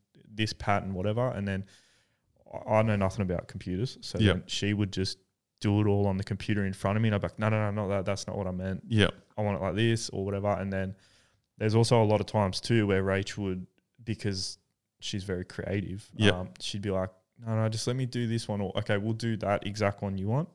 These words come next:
Speaker 1: but I've got an idea of a variation," and then she'll do that, and then, and so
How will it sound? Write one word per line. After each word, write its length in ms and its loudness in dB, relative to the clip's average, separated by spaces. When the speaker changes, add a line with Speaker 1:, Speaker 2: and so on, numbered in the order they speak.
Speaker 1:
but 120 -6
I've 200 0
got 140 -2
an 80 -2
idea 540 -2
of 120 -6
a 40 -8
variation," 640 -2
and 100 -6
then 100 -4
she'll 260 -8
do 200 -6
that, 340 -4
and 160 -8
then, 140 -8
and 140 -4
so 340 4